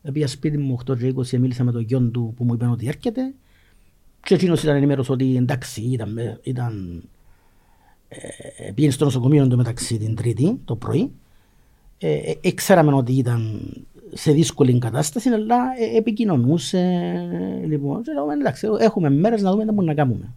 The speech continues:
Και έρχεται και εκείνος. Οκτώ και είκοσι. Εννιά και δέκα με πήραν από το νοσοκομείο ότι έπεθανε.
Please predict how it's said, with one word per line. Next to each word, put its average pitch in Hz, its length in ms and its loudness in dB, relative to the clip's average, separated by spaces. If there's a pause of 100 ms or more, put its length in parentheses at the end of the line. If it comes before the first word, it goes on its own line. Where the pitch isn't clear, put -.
Και - 80 -6
έρχεται 208 240 -2
και 139 180 2
εκείνος. 101 280 -8 (760)
Οκτώ 185 260 -4
και 151 120 4
είκοσι. - 480 -2
Εννιά 180 280 2
και 170 120 0
δέκα 190 160 0
με 175 100 0
πήραν 160 220 -2
από 151 140 0
το 147 60 -2
νοσοκομείο 127 380 -2
ότι 120 120 -2
έπεθανε. 104 340 -10